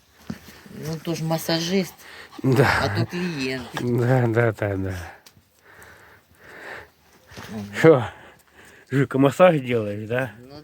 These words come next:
Speaker 1: він же йому тільки що вуха вилизав.
Speaker 2: Ага.
Speaker 1: Ну, та й кого.
Speaker 2: Так, даю вам Ірі, щас Іра, я поки вість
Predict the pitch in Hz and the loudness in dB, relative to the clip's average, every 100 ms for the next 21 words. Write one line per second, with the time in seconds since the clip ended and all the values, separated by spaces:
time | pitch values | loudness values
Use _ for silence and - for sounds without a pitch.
0 | 139 127 160 151 160 160 151 151 151 160 | -20 -14 -10 -6 -4 -4 -8 -6 -6 -4
1 | 156 175 - 131 131 127 123 123 117 110 | -6 -6 -4 -2 -2 -4 -6 -6 -2 0
2 | 107 104 107 113 120 120 - _ - 120 | 0 -2 0 2 2 0 -4 _ -18 -14
3 | 123 131 127 - 113 117 107 107 - - | -12 -10 -12 -8 -8 -8 -16 -18 -20 -20
4 | - 123 107 - - - - - - - | 2 4 4 2 -2 -2 -4 -6 -8 0
5 | 123 135 123 127 131 175 175 123 107 - | 6 8 8 6 4 6 6 6 4 2
6 | 110 160 151 113 110 117 - 110 120 110 | 0 2 2 2 -2 -4 -6 -4 -2 0
7 | 110 - - | -2 -4 -12